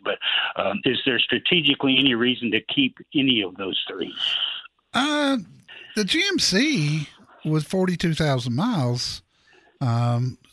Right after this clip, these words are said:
Speaker 2: certainly will have a lot of life left in it. So if you need a, if you like having a pickup around, I'd keep that one.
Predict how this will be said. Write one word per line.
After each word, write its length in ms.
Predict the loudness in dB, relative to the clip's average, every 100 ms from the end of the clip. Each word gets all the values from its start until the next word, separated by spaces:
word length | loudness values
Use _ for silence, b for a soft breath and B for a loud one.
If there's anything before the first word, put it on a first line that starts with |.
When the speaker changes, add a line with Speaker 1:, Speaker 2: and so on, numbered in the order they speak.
| -14
Speaker 2:
certainly 420 | -2 0 2 2
will 80 | 2
have 180 | 2 2
a 40 |
lot 200 | 2 0
of 60 | 0
life 320 | 0 0 2
left 280 | 0 0 0
in 120 | 0
it. 160 | 0 -2
So 120 | -2
if 140 | 0
you 120 | 0
need 220 | 2 2 0
a, 120 | -4 -8 B B B B
if 80 | 2
you 80 |
like 220 | 4 4 4
having 240 | 2 2
a 60 | 0
pickup 380 | -2 0 -2
around, 520 | 0 0 2 0 0 -4 -14 -6
I'd 220 | -4 -4
keep 260 | -2 -2 0
that 240 | 0 0
one. 220 | -2 -8